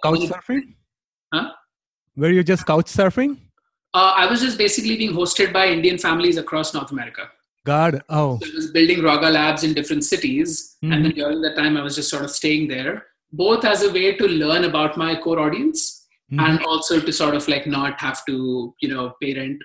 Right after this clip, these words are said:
Speaker 1: expensively
Speaker 2: Yeah.
Speaker 1: in Cambridge or wherever. So I did that for a full year.
Speaker 2: This was before Airbnb?
Speaker 1: It was, no, no, Airbnb was there. There were
Speaker 2: I
Speaker 1: few
Speaker 2: see.
Speaker 1: Airbnbs I took.
Speaker 2: Very
Speaker 1: But,
Speaker 2: interesting.
Speaker 1: uh,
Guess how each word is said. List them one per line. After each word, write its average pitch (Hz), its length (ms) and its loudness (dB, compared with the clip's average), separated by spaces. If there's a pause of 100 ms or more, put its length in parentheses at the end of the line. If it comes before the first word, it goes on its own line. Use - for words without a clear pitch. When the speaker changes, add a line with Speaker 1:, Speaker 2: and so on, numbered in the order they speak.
(380)
Speaker 1:
expensively 143 580 -4
Speaker 2:
Yeah. 135 360 -10
Speaker 1:
in 123 60 -12
Cambridge 127 220 -12
or 123 80 -8
wherever. 131 420 -8 (360)
So 156 300 -2
I 147 80 -2
did 151 220 -2
that 175 160 0
for 180 100 -2
a 160 40 -2
full 170 180 -2
year. 165 200 -6 (1300)
Speaker 2:
This 196 180 -2
was 254 280 0
before 196 480 2
Airbnb? 190 680 2 (1040)
Speaker 1:
It 214 160 0
was, 233 440 0
no, 214 180 2
no, 160 120 4
Airbnb 220 420 2
was 180 160 0
there. 160 220 -4
There 156 100 -4
were 156 160 -2
Speaker 2:
I 139 100 2
Speaker 1:
few 175 80 6
Speaker 2:
see. - 40 4
Speaker 1:
Airbnbs - 540 -6
I 139 60 -8
took. - 300 -6 (240)
Speaker 2:
Very 147 140 2
Speaker 1:
But, 156 100 4
Speaker 2:
interesting. 120 300 -6 (100)
Speaker 1:
uh, 147 80 -6